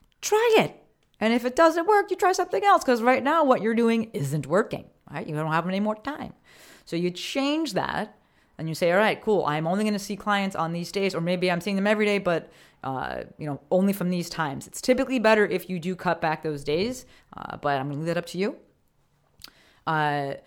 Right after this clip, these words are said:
perhaps it's, "Okay, I'm gonna, I'm only gonna record podcast episodes on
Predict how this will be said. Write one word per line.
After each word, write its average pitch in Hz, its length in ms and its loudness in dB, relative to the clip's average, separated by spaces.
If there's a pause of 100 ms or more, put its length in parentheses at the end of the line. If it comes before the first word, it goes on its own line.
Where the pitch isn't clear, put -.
(240)
perhaps 185 420 2
it's, 180 280 0
"Okay, 175 200 2
I'm 170 100 2
gonna, 190 220 0
I'm 175 200 -2
only 226 300 4
gonna 202 220 4
record 190 500 0
podcast 185 560 0
episodes 165 600 -2 (120)
on 175 480 0